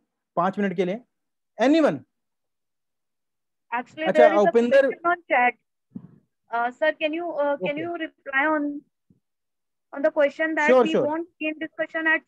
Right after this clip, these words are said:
Speaker 2: first point by Upinder Vishwakarma?
Speaker 1: Just laugh। You want to,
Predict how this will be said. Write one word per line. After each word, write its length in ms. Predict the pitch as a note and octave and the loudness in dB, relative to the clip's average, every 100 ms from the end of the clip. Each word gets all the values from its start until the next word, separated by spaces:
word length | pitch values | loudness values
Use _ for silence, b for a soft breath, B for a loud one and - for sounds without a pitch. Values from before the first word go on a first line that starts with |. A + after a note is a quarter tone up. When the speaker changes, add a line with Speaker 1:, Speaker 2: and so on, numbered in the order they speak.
| D#4 | 0
Speaker 2:
first 220 | D4 D4 - | 0 -2 -6
point 220 | C4+ C4+ C4 | -4 -4 -2
by 120 | C#4 D4 | 0 0
Upinder 460 | D4+ D4 C#4 C#4+ C#4 | 0 -2 -2 -2 -4
Vishwakarma? 560 | C#4 _ C4 A#3 G#3 G#3 _ _ _ _ _ _ _ _ _ _ _ _ _ - | -6 _ -8 -6 -10 -12 _ _ _ _ _ _ _ _ _ _ _ _ _ -6
Speaker 1:
Just 280 | D3+ A#3 A3+ | 0 0 2
laugh। 240 | F3+ C#3+ _ _ F#3 | 0 0 _ _ -2
You 120 | G#3 | 0
want 180 | A#3 G#3+ | 0 0
to, 340 | C4 B3+ F3 | 2 2 0